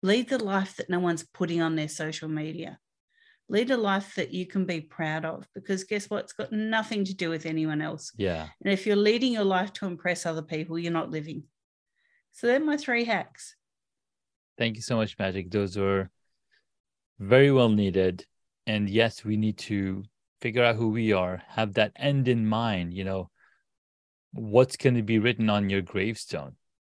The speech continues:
Speaker 2: "He was an awesome husband, father." Yes, those are excellent things to accomplish. But then you also want to leave a legacy. And that's why we podcast, because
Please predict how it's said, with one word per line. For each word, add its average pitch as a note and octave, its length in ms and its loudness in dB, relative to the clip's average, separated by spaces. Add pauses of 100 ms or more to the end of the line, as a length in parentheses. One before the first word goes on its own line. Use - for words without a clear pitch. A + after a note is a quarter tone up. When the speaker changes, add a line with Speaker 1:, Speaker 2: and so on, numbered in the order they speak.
(320)
Speaker 2:
"He G2 80 -4
was F#2+ 160 -4
an F2+ 160 -2
awesome G2 420 0
husband, F2+ 460 -4
father." F2 480 0 (500)
Yes, A2 260 0
those G2 260 -4
are F#2+ 360 -2 (1040)
excellent A2+ 840 0 (280)
things G2+ 360 2
to - 240 -10
accomplish. - 880 -6 (680)
But F2 140 -10
then G2 160 -2
you G#2 100 4
also G#2+ 260 2
want G#2 200 -2
to F#2+ 80 -4
leave F2+ 320 -4
a F2 100 0
legacy. E2+ 640 -6
And G#2 140 -2
that's C3+ 200 -2
why C3+ 140 6
we B2+ 180 2
podcast, - 840 -4
because G2 400 -4